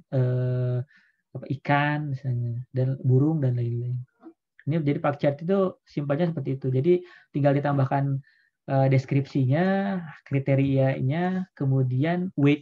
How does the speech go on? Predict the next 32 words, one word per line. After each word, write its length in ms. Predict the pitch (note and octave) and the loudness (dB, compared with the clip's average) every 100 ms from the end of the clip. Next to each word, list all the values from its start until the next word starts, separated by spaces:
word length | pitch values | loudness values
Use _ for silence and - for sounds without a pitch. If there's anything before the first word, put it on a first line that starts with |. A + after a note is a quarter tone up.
| D3+ | -4
itu 240 | C#3 F#3 | -2 -2
pembobotannya. 880 | F#3 C#3+ C#3 C3 C#3 C#3 C3+ B2+ B2 C3 | 0 2 2 4 2 2 0 0 -2 -2
Pembobotan 580 | C3 C3 C3 C#3+ E3 | 0 2 2 0 -2
apakah 240 | C#3 C#3 C3+ | -2 -2 0
nilainya 460 | C3+ C#3 C3+ C3+ C3+ | 2 2 2 2 2
dua, 400 | B2+ C#3+ G3+ - | 2 2 0 -4
empat, 320 | D3 E3+ G3 C#3+ | -6 -4 -2 -2
berarti 160 | C3 | -4
empat 240 | D#3+ F#3 - | -6 -8 -8
kan 100 | A3 G3 | -6 -4
makin, 420 | D#3 - E3+ F3 - _ _ _ _ _ _ C#3 | -4 -6 -6 -6 -8 _ _ _ _ _ _ -2
eh, 540 | C#3 C3+ C3+ C3 C3 C3 | 0 2 2 2 2 -2
perlu 300 | - D3+ E3+ F#3 | -2 2 4 4
ya, 260 | C3 C3+ D#3 | 2 0 -4
makin 300 | C3+ F3+ D#3+ | -4 0 0
dianggap 340 | C3+ C3 C#3+ | 2 0 0
perlu 320 | C#3+ D3 D3+ | 0 0 0
oleh, 320 | B2+ B2 B2+ B2 - - _ _ _ C3 | -2 -2 -2 -6 -14 -20 _ _ _ -2
oleh 400 | B2+ B2 B2 B2+ | 0 0 0 -2
customer 480 | C3+ - C3+ D3 C3+ | -4 -2 -2 0 0
atau, 160 | C3+ | -2
oleh, 480 | B2+ - C3 B2+ - C3 | -2 -2 -4 -4 -6 -4
oleh, 160 | C3+ C3+ - | -4 -4 -6
eh, 320 | C3+ C3 B2+ B2 | -4 -2 -2 -2
desainer. 500 | B2 C3 B2 A#2+ A#2 C3 _ _ _ _ _ _ _ _ _ _ _ _ _ - | -2 -2 0 -2 -4 -10 _ _ _ _ _ _ _ _ _ _ _ _ _ -2
Nah, 240 | C3+ B2+ | 2 2
ini 400 | C3 G#3 G3+ F#3+ | 0 0 -2 -4
S 240 | - C#3 D#3+ | -6 -6 -2
W 80 | |
O 80 | D#3 | -2
T 80 | D#3 | -2
analysis. 640 | E3 D3+ D3+ D#3+ C#3 C3 | -2 -2 -2 -2 -2 -4